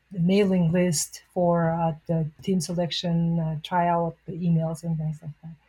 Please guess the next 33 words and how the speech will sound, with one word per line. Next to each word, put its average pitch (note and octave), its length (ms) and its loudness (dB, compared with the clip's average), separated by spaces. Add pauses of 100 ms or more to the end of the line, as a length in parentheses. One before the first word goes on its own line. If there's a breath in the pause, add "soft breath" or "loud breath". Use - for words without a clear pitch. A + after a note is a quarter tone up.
(160)
So G#3+ 320 4
that's G#3 240 4
how F#3 240 4
I F3 340 4
found E3+ 320 0
out D#3+ 340 -2
about, D3+ 400 -2 (100)
uh, D#3+ 100 -6 (500 soft breath)
team B3 160 2
selection D#3+ 460 -6
tryout. D#3 640 -2 (180)
And F#3+ 180 4
then F#3+ 320 6
I, F3 460 2 (460)
uh, D#3 240 -8 (580)
did, F3 260 2 (280)
uh, E3 420 2 (180)
apply G3+ 320 6
for E3+ 240 0
the D#3+ 180 0
team F3 220 0
selection D#3 420 -4
tryout, F3+ 580 -2
uh, D#3+ 220 -2
with D#3+ 220 -4
my D#3 200 2
skill F3+ 380 -2
sets. - 580 -10 (260 soft breath)
So E3 300 -4
I E3 120 0
was E3 180 0
invited, D#3+ 600 0
uh, E3 240 -2